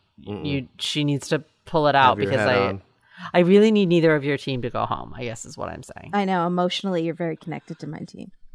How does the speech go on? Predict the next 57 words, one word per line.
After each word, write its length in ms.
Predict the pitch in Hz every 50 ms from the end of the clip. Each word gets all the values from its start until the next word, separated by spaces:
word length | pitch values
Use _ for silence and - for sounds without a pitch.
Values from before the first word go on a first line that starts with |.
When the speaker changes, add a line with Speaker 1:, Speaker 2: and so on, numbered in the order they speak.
| - - -
Speaker 2:
I 120 | 156 151 156
am. 220 | 151 135 120 104
I 120 | 120 151
wish, 300 | 151 147 170 180 165 -
I 140 | - 131 151
want 420 | 147 143 156 160 175 175 - - -
mine 400 | 160 156 156 151 151 151 151 -
to 160 | - - 147
stay. 560 | - - 156 143 131 123 120 120 123 117 - _ _ _ _ _ _ _ _ _ _ _ _ _ _ - - - - - - - _
But 160 | - 160 151 135
Speaker 1:
You 60 | 123
don't 140 | 117 120 110
want 100 | 117 113
Speaker 2:
Jake, 180 | 113 196 202 214
I 40 |
Speaker 1:
anybody 160 | - 190 208 202
Speaker 2:
feel 80 | 226 233
Speaker 1:
to 40 | 240
Speaker 2:
like 100 | 233 -
Speaker 1:
go. 40 | -
Speaker 2:
your 120 | 196 208
team 220 | 208 - 220 202 190
isn't 180 | 180 156 180 151
going 280 | - 165 156 147 143
anywhere. 500 | 107 143 170 196 185 151 135 117 110 107 -
I 80 | - 156
feel 180 | - 190 196
like 140 | 220 208 160
Jake 260 | - 175 175 185 -
is 100 | 208 -
gonna 160 | - 180 165 151
have 220 | 160 160 151 139
the 80 | 151 139
last 320 | 139 135 135 135 - -
two 140 | - 147 131
finalists 520 | - 139 135 135 131 127 123 123 - - -
on 240 | - 131 131 131 131
his 240 | 131 131 127 - -
team. 100 | 156 165
Speaker 1:
I 120 | 170 170
think 340 | 151 131 - 185 180 - -
that 180 | 185 175 -
that 200 | - 165 156 143
might 260 | 135 135 139 139 135 120
be 100 | 131 127
the 80 | 131 -
case, 580 | - - 127 123 120 - - - - - - _ _ _ _
but 160 | 127 113 120 117
I 100 | 113 107
don't 400 | 101 104 - 120 113 120 - 92
know 100 | 110 110
about 240 | 98 110 104 95 -
Kevin. 360 | - 120 110 98 110 101 101
I 100 | 92 101
think 240 | 98 - 127 113 -
Kevin 320 | - 127 120 110 117 113
could 160 | - - 110